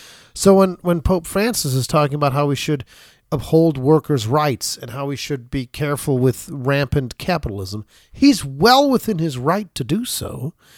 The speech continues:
because the church isn't capitalist.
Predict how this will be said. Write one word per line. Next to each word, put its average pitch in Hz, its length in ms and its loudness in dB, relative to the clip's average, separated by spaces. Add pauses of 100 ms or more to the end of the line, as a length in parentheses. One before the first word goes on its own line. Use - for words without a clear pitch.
(500)
because 185 360 6
the 190 120 4
church - 460 2
isn't 208 480 -2
capitalist. 101 800 -2